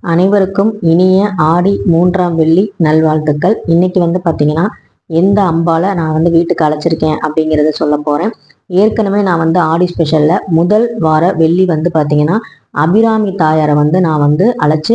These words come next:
அவங்கள பத்தி சில விஷயங்களை நான் சொல்லியிருந்தேன். அதே மாதிரி ரெண்டாவது வெள்ளி வந்து பாத்தீங்கன்னா, ஆஹ்,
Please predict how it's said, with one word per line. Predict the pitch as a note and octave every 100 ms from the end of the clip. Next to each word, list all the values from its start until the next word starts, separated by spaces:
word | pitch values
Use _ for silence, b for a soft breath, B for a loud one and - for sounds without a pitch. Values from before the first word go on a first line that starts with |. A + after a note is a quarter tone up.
| A#3+
அவங்கள | D3+ G3 G#3+ G3
பத்தி | E3 D#3+ F#3
சில | D#3+
விஷயங்களை | D3+ D3 D#3+ D#3+ D3+
நான் | D3+ D3
சொல்லியிருந்தேன். | D3+ D3+ D3 E3+ A3 b b b _
அதே | D3 E3+ G#3
மாதிரி | G#3 E3+ E3 A3+ -
ரெண்டாவது | D#3+ E3 F#3+ A3+ A3 F#3+
வெள்ளி | E3 E3+
வந்து | E3 D#3 E3
பாத்தீங்கன்னா, | D3+ D3 D3 D#3 A3 B B B _ - _ -
ஆஹ், | E3 D#3